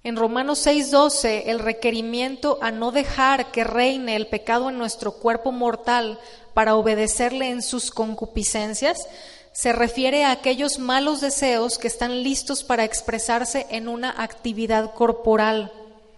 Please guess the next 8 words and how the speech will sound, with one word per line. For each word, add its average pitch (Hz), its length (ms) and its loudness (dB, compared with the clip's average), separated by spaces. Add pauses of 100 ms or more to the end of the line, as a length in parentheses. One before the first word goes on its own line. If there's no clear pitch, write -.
(1400)
Y - 60 -16
como 226 260 -2
la 226 140 2
concupiscencia 254 880 -2
viene 285 240 -2
de 302 100 2
la 285 200 2
codicia 240 680 0